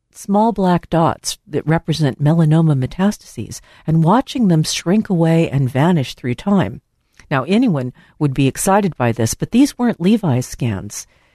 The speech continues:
He didn't even know who the scans were from, but he did share an important connection with them. So let's go back about five years before Zion was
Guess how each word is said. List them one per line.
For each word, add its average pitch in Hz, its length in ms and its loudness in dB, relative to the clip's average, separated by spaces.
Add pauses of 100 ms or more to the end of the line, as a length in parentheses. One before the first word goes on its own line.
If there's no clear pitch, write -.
(140)
He 269 120 0
didn't 269 220 2
even 175 180 4
know 165 80 4
who 170 80 4
the 139 100 -4
scans - 380 -2
were 117 100 -2
from, 190 380 0
but 143 140 -6
he 156 80 -10
did 202 280 -4
share 120 400 0
an 143 100 4
important 151 520 0
connection 143 520 -2
with 113 200 -4
them. 98 200 -10 (540)
So 226 140 -2
let's 269 160 2
go 294 100 -2
back 226 240 0
about 156 260 -2
five 147 300 0
years 120 500 -2 (240)
before 131 460 0 (340)
Zion 135 380 0
was 127 220 -2